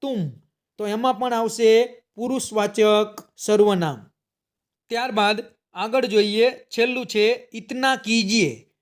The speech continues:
આપણે સારે જહાં સે અચ્છા હિન્દુસ્તા હમારા, એ ગીત આપણે શોધીને લખવાનું છે.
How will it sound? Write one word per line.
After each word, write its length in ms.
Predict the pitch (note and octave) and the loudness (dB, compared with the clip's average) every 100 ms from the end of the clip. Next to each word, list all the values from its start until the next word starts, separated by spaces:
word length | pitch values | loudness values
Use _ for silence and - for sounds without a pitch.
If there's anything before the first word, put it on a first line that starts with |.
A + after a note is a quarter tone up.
| _ - | _ -14
આપણે 460 | F3+ G#3 A3+ B3+ C4+ _ _ | -8 0 2 2 0 _ _
સારે 440 | - A3 B3 B3+ | -4 0 4 4
જહાં 320 | G3 G#3+ A3+ | 4 -2 -2
સે 200 | A3+ B3 | -2 0
અચ્છા 560 | A3+ A3+ - A3 G3+ A3 - | 0 0 -2 0 0 -2 -6
હિન્દુસ્તા 840 | D#3+ G#3 A3+ A#3+ - A3+ G3+ G#3 G#3 - _ D#3+ | -6 -4 -2 -4 -2 0 2 0 -2 -8 _ -6
હમારા, 480 | F3 G#3 D#3+ A#2 - _ _ A#3 | -2 0 -2 -4 -14 _ _ -2
એ 140 | C4 | -2
ગીત 320 | G#3+ A#3+ A3 | 0 -2 0
આપણે 260 | A3 A#3+ A3+ | -2 0 0
શોધીને 440 | A3 G3 G3 G#3+ | 0 0 0 0
લખવાનું 840 | G3+ F3+ - F#3+ F#3 F#3+ F#3+ F#3+ F#3+ _ - | -2 -2 -2 -2 0 -2 -4 -6 -14 _ -6
છે. 400 | G#3 D#3 A#2+ | -4 -4 -8